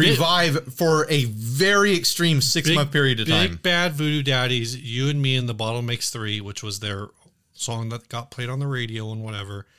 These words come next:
Speaker 2: came out in nineteen ninety-eight.
Speaker 1: Right.
Speaker 2: So I win.
Speaker 1: Okay, whatever.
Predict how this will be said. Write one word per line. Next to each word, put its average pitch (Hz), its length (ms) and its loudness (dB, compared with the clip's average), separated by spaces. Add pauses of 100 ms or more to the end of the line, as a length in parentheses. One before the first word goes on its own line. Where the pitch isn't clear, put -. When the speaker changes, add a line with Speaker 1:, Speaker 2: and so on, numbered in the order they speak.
(240)
Speaker 2:
came - 160 -10
out 113 140 -4
in 110 160 -6
nineteen 117 680 -8
ninety-eight. 98 840 -14 (140)
Speaker 1:
Right. 85 200 -8 (880)
Speaker 2:
So - 280 -8 (360)
I - 40 -20 (680)
win. 110 80 -6
Speaker 1:
Okay, 220 160 -8
whatever. 180 480 -8